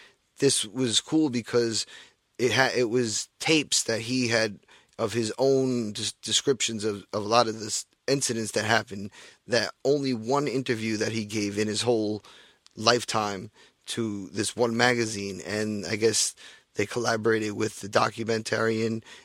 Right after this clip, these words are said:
and they made a four-part series out of it. And I thought it was definitely wild.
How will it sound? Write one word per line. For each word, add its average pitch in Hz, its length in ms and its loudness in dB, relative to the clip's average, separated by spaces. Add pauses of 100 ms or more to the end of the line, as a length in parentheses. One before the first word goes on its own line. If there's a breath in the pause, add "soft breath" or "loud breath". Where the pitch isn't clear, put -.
(140 loud breath)
and 107 340 0
they 110 100 0
made 117 160 4
a 113 80 0
four-part 117 520 0
series 117 360 2
out 113 160 4
of 117 100 2
it. 131 160 0 (400 loud breath)
And 107 120 -8
I 120 60 -4
thought 139 200 2
it 127 40 2
was 110 500 -4 (640)
definitely 123 460 2
wild. 107 500 -4